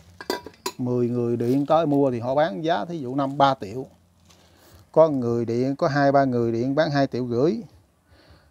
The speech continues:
Ngồi cắn móng tay cả tháng không ai điện bán triệu rưỡi. Đó, đó là giá coi như không có trung thực,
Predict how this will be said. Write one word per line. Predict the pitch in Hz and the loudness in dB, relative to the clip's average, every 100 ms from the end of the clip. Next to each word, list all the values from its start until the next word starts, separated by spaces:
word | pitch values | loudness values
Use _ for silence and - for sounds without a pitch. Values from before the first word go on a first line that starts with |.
| _ | _
Ngồi | 120 113 113 | -6 -4 0
cắn | 156 175 | 0 0
móng | 165 175 | -2 4
tay | 147 143 | 6 6
cả | 135 | 4
tháng | 143 185 220 | 4 4 4
không | 151 160 | 0 2
ai | 143 135 | 2 2
điện | 117 135 | 2 4
bán | 165 180 | 4 2
triệu | 131 127 | -2 -2
rưỡi. | 117 170 262 - - _ - _ _ - _ _ _ _ _ - - _ _ _ _ - _ - | 0 -2 -4 -12 -20 _ -20 _ _ -20 _ _ _ _ _ -20 -20 _ _ _ _ -20 _ -10
Đó, | 143 165 151 143 | -6 -6 -6 0
đó | 165 185 | 2 4
là | 151 | 2
giá | 117 131 165 214 | 0 2 2 2
coi | 165 139 | -2 -2
như | 139 | -2
không | 131 135 175 | -2 -6 -8
có | - 170 | -10 -8
trung | 156 135 | -6 -2
thực, | 131 | -2